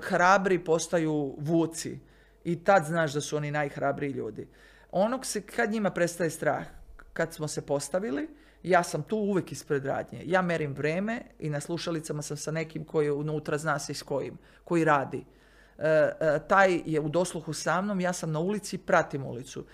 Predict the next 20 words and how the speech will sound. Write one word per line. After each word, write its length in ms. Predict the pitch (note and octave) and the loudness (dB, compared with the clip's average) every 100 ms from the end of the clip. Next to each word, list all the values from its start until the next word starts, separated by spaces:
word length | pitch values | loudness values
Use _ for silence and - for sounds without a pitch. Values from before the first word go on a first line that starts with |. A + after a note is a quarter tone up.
| - - - | -20 -10 2
Taj 220 | B3+ B3+ | 2 2
koji 100 | A3 | 0
prati 400 | A3+ A3 G#3+ E3+ | 6 6 4 0
ulicu, 500 | D3+ D#3 D#3 D3 C3+ - - - | 0 -2 -6 -10 -10 -16 -18 -4
on 200 | G#3+ A3+ | 0 2
mora 340 | G3 G#3+ G#3 | 4 6 6
da 140 | F#3+ F3 | 4 2
je, 360 | E3+ D#3+ D3+ C#3+ | 4 4 6 2
e, 100 | - - F#2+ C3+ | 0 -6 -4 -2
jezivo 640 | D3+ E3+ F#3+ E3+ G#3 E3 | 0 2 4 4 4 4
u 100 | D3 | 2
temi 440 | C#3+ F3 E3 E3 D3+ | 2 0 0 0 -2
i 60 | |
da 120 | D3 D3 | 0 0
zna 200 | E3+ E3 | 0 0
šta 160 | E3 | -2
se 140 | D#3+ D3+ | -2 4
dešava 420 | D#3 D#3 E3 D3 | 4 4 2 2
oko 200 | C#3 D3+ | 2 -2
njega, 400 | D3+ D3+ D3 | 0 2 0